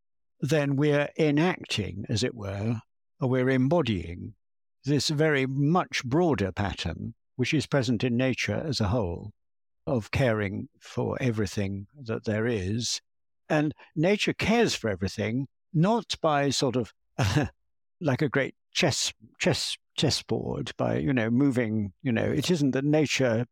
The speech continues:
sits there, as it were, and thinks, "Oh, I want Caleb, Caleb to do this now."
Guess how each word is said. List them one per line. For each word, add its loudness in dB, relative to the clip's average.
sits 0
there, 0
as 0
it -2
were, 2
and 0
thinks, -2
"Oh, 2
I 0
want 0
Caleb, 0
Caleb 0
to -4
do 2
this 0
now." -2